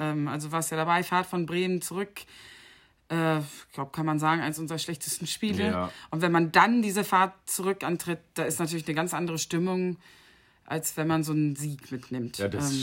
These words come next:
Speaker 1: Ähm,
Speaker 2: schon, schon Wahnsinn.
Speaker 1: ja.
Speaker 2: Da habe ich mir auch überlegt, da fährt man samstags dahin, acht Stunden.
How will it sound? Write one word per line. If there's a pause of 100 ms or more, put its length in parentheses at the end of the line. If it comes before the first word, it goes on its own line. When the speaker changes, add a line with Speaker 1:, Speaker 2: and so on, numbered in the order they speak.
Speaker 1:
Ähm,
Speaker 2:
schon,
schon
Wahnsinn.
Speaker 1:
ja.
Speaker 2:
Da
habe
ich
mir
auch
überlegt,
da
fährt
man
samstags
dahin,
acht
Stunden.